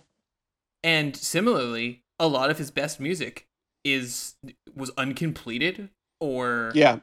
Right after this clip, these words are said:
Speaker 2: yeah.
Speaker 1: n-, never really, you know, isn't on streaming.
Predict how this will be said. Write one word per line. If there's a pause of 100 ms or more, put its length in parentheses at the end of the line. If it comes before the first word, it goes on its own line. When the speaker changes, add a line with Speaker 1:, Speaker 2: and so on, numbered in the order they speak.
Speaker 2:
yeah.
Speaker 1:
n-, (200)
never
really,
you
know,
isn't
on
streaming.